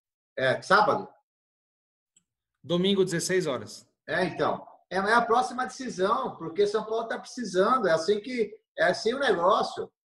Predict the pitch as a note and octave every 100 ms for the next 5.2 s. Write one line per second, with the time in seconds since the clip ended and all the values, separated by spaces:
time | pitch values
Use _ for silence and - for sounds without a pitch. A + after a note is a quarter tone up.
0 | _ _ _ _ A3 A#3+ A#3 A3 A3 G#3+
1 | G#3+ G#3+ - F#3+ E3 E3+ C#3 F3 F#3+ G3
2 | G#3+ G3+ G#3+ G#3+ G#3 G#3+ G#3+ A#3 C#4 C#4+
3 | D4 C#4+ C#4 B3 A#3 A#3 A#3 A#3 - -
4 | F3+ F#3 D3+ - A3 - B3 - G#3+ A3
5 | A#3+ B3